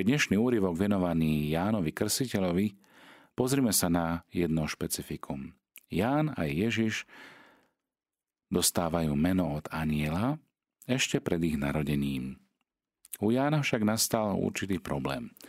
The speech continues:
lebo adresát zjavenia, jeho otec Zachariáš,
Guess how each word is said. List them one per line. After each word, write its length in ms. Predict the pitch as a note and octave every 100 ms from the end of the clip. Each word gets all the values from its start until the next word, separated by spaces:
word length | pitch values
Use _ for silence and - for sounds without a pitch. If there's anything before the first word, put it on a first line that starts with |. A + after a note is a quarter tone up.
| - - - -
lebo 160 | - E2+
adresát 400 | G2+ D#3+ D#3 B2+
zjavenia, 640 | F2+ G#2+ A2 A#2 B2 C3+ - - _ _ _ - -
jeho 400 | A2+ G2+ F#2+ F2+
otec 160 | B2
Zachariáš, 960 | A2+ E2+ E2 - E2+ F#2 G#2+ B2 B2+ -